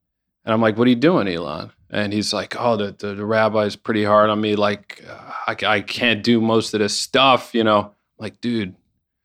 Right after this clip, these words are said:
you could do whatever you want. Trust me. You know, you, you, you don't have a beard. You could get away with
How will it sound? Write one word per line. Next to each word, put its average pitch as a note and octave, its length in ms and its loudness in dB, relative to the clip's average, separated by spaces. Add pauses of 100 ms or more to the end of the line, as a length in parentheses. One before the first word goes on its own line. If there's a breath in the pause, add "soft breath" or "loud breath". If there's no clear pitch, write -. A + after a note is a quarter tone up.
(300)
you B2 120 0
could B2 140 -4
do A#2 120 6
whatever G#2 540 2
you G#2 180 2
want. G#2 480 -2 (480)
Trust A2+ 460 2
me. - 240 -14 (520)
You G2+ 120 -4
know, G2 340 -4 (320)
you, A2 240 -2 (400 soft breath)
you, A#2+ 200 6
you B2 220 8
don't C#3 180 6
have C#3 140 4
a C#3 40 4
beard. C#3+ 680 4 (920)
You B2 160 2
could C#3 160 0
get C#3 160 6
away C3+ 220 4
with B2+ 160 2